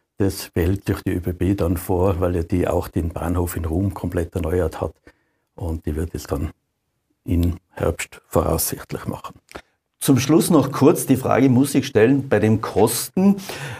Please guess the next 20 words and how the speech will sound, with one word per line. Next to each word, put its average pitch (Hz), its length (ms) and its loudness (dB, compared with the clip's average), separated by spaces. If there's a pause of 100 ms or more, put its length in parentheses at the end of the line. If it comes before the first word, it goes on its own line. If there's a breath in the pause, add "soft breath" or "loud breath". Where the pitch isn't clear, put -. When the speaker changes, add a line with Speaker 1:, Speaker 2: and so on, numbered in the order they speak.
(180 loud breath)
Speaker 2:
Ähm, 110 960 2
ich - 100 -6
glaube, 113 220 2
der 101 260 4
Ast - 280 0
jetzt - 240 0
nach 110 180 0
Rom 123 220 4
hat 110 140 0
in 107 100 2
etwa 104 260 0
dreißig - 400 -2
Millionen 135 600 2
Euro 120 340 2
gekostet. 120 800 0
Davor 104 460 2
waren 98 180 4
wir 101 120 4
bei 98 220 -2
einem 92 220 -2